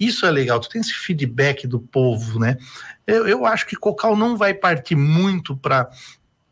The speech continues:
pra essas questões por conta de que eles já conhecem quem são os candidatos, vão votar mais nas pessoas do que nos partidos.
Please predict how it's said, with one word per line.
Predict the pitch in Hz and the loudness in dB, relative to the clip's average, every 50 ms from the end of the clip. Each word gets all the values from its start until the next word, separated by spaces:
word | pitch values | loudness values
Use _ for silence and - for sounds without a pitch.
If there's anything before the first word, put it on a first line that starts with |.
| _ _ _ - - - | _ _ _ -18 -14 -8
pra | 135 147 160 | -2 0 0
essas | 156 - 160 135 - | 0 0 -4 -6 -2
questões | - 147 143 131 - - - 139 160 185 208 220 - | 0 0 0 0 -2 -2 0 0 2 2 0 -2 -4
por | - _ - - 240 226 - _ | -6 _ -4 -4 -4 -4 -4 _
conta | - 202 208 208 - - 233 | 0 0 2 2 2 0 -2
de | 208 190 226 226 | -2 -2 -6 -6
que | - - - 226 233 226 - - - - - _ | -6 -2 0 0 0 0 -4 -12 -20 -20 -14 _
eles | - 247 240 208 | 0 2 2 2
já | 226 220 | 2 0
conhecem | 226 220 208 208 190 - - | 2 2 0 0 0 -2 -2
quem | 202 185 | -2 -2
são | - - 185 | 0 0 0
os | 180 - | 0 0
candidatos, | - - 175 170 170 156 160 175 180 180 175 175 - 175 151 | 0 -2 0 0 0 0 2 2 2 2 0 -2 -4 -4 -2
vão | 151 175 165 | 0 0 0
votar | 160 160 156 165 | 0 0 2 2
mais | 151 160 196 220 220 170 | 2 4 2 2 2 0
nas | 190 180 156 | -2 -2 -2
pessoas | - 165 139 - - 185 190 185 170 | -2 -4 -4 -2 0 0 0 0 -2
do | 156 | -2
que | - 185 | -2 -2
nos | 175 165 - | -2 -2 -2
partidos. | - 165 156 147 135 - - 107 95 - - - - - | 0 0 0 0 0 -2 -4 -6 -6 -6 -10 -12 -12 -14